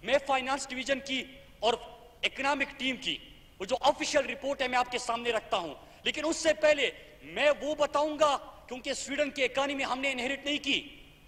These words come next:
हमें विरासत में क्या चीज मिली थी, पहले वो indicators कौन के सामने रखते हैं, फिर हमारे indicators क्या है, वो रखते हैं और फिर budget के ऊपर आते हैं। Speaker साहब, दो हज़ार अठारह में एक report आती है, speaker साहब, और मैं आपके सामने वो रिपोर्ट रखता हूं।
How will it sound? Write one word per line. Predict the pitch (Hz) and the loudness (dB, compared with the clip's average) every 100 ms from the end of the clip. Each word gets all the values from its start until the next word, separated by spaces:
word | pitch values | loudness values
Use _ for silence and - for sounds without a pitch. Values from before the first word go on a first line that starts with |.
| - - - | -20 -20 -2
हमें | 233 294 320 | 2 6 4
विरासत | 294 269 285 285 285 277 | 4 2 2 0 -2 -2
में | 262 | -2
क्या | 294 294 | 0 0
चीज | 294 269 | -2 -6
मिली | 277 294 | -8 -6
थी, | 294 | -2
पहले | - 277 285 | 2 2 0
वो | 220 320 | 2 0
indicators | 302 302 294 294 | 0 0 0 0
कौन | - 294 285 | -2 -4 -2
के | 285 | -2
सामने | 277 277 269 | -2 0 0
रखते | 262 - 247 | -2 0 0
हैं, | 180 - - - - | 0 -4 -18 -8 0
फिर | 285 | 2
हमारे | 233 262 302 311 | 2 4 4 4
indicators | 285 269 269 277 269 | -2 -2 -2 -2 -2
क्या | 277 269 | 2 2
है, | 233 - - - | 2 -4 -16 -4
वो | 269 320 | 4 4
रखते | 311 302 | 4 2
हैं | 254 | 0
और | |
फिर | - 262 | 0 -2
budget | 240 240 - | 0 0 -2
के | 190 | -6
ऊपर | 170 | -6
आते | 147 - 123 | -6 -8 -14
हैं। | - - - - - - - - | -16 -20 -20 -20 -20 -20 -20 -6
Speaker | - 202 - | -2 2 2
साहब, | - 294 269 - - - - - - - - | 6 6 6 -2 -18 -20 -20 -20 -20 -20 -2
दो | 254 | 4
हज़ार | 302 302 302 | 6 6 4
अठारह | 254 277 294 294 | 2 4 4 4
में | 285 | 2
एक | 269 | 0
report | 262 277 285 | -4 -2 2
आती | 269 262 | 2 2
है, | 254 | -6
speaker | - 240 220 | -6 -4 -2
साहब, | - 135 - - - - | -2 -6 -10 -20 -20 -2
और | 208 240 | 0 4
मैं | 269 | 4
आपके | 294 277 | 2 0
सामने | - 277 269 269 | -2 -2 0 -2
वो | 254 | -4
रिपोर्ट | 240 226 226 | -4 -2 -2
रखता | 214 | 0
हूं। | 196 | -2